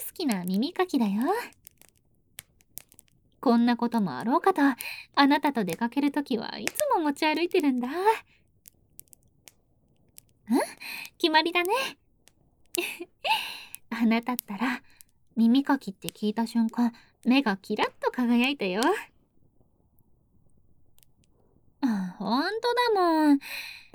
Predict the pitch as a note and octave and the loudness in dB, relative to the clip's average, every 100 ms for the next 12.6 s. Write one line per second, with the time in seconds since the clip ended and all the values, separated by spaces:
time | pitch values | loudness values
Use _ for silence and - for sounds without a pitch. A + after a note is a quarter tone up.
0 | - _ _ _ _ _ _ G3 G3+ C#4 | -20 _ _ _ _ _ _ -2 2 2
1 | C#4+ - - - _ _ _ _ _ _ | 0 -12 -14 -20 _ _ _ _ _ _
2 | _ _ B3 A#3 C#5+ F5 F#4 C#4+ - - | _ _ -2 2 4 6 4 2 -10 -8
3 | A#3 B3 - - C#4 A#3 - G3 F3+ - | -2 0 0 0 0 0 -4 -6 -6 -10
4 | _ _ _ _ _ _ _ _ _ _ | _ _ _ _ _ _ _ _ _ _
5 | _ - G#3+ G#3+ B3 C5 F4 B3+ A3+ G3+ | _ -8 -4 0 0 0 0 2 0 2
6 | A#3+ G4 A#4+ D4+ _ G#3+ G#3+ A3+ A#3+ B3 | -2 -2 -4 -4 _ -4 -2 -2 0 0
7 | B3 - - - - - - - _ _ | -2 -4 -4 -2 -4 -6 -12 -18 _ _
8 | _ _ _ _ A3+ B3+ E4 - A#3 - | _ _ _ _ 0 2 0 -4 -10 -14
9 | - _ _ _ _ - _ _ _ _ | -18 _ _ _ _ -20 _ _ _ _
10 | - _ - - - - - - B3+ B3+ | -20 _ -16 -14 -14 -18 -14 -4 -2 -2
11 | E4+ B4 A#5 A5+ G5+ - E4 C4 G3 - | -4 -2 0 0 -2 -6 -8 -4 -6 -4
12 | G3+ A#3+ A#3 C4+ C#4+ B3+ | -4 -2 -2 0 0 0